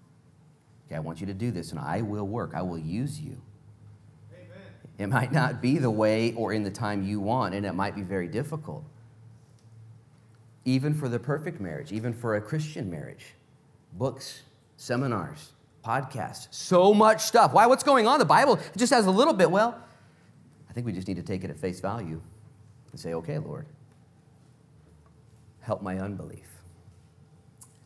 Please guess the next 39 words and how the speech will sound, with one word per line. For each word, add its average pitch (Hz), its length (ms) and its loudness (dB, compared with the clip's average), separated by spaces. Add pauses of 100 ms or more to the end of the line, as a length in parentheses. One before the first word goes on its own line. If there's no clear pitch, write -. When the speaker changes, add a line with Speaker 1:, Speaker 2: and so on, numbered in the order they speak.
Speaker 1:
Context. - 640 -6 (180)
Okay, 87 100 -6
verse 117 260 0
out 117 140 2
of 110 140 -2 (500)
context 90 460 -4
is 82 80 -10
just 85 160 -10
a 87 120 -4 (760)
con. - 380 -10 (640)
Second 175 280 2
point 147 200 8
I - 20 8
wanna 127 380 4 (580)
point 120 220 2
out 117 160 0
to 107 80 -6
you 98 100 -2
is 87 140 -4
this. - 400 -6
And 82 80 -10
by 147 120 0
the 104 100 -4
way, 82 340 -6
we're 107 300 -2
in 110 60 -2
the 92 80 -6
deep 87 280 -8
end, 71 120 -12
just 92 140 -12
jumping 85 260 -8
right 82 220 -6
in. 76 160 -8
Welcome 107 240 -2
to 95 60 -4
twenty 107 240 -6
twenty-one, 101 480 -6
preaching 101 280 -8
about 92 340 -2